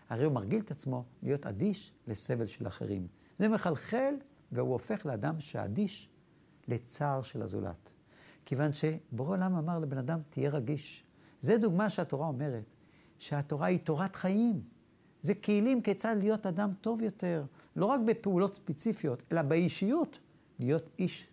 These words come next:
טוב יותר. יש סיפור מדהים מהארי הקדוש, שמופיע בספר הקדמון קו הישר, שאומר דבר, משהו מדהים, שהיה סיפור ביהודי, שהיה תם וישר,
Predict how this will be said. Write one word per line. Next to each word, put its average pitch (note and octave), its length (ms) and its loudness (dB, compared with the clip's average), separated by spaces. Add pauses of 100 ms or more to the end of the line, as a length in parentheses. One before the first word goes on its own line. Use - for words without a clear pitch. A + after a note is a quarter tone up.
(140)
טוב A#2+ 260 -2
יותר. G2+ 360 -4 (640)
יש G#3+ 140 4
סיפור B3+ 360 2
מדהים G#3+ 320 4
מהארי G3+ 300 4
הקדוש, C#3+ 580 -4 (380)
שמופיע E3+ 460 2
בספר G#3 440 2
הקדמון E3 420 0
קו F3 160 -2 (100)
הישר, D3+ 540 0 (1200)
שאומר D#3 300 0
דבר, F3+ 340 0 (180)
משהו G3+ 500 0
מדהים, F3+ 500 2 (800)
שהיה D#3 600 0
סיפור A3 440 -2
ביהודי, E3 540 2 (500)
שהיה F3+ 280 0
תם A#3+ 360 0
וישר, D3+ 520 0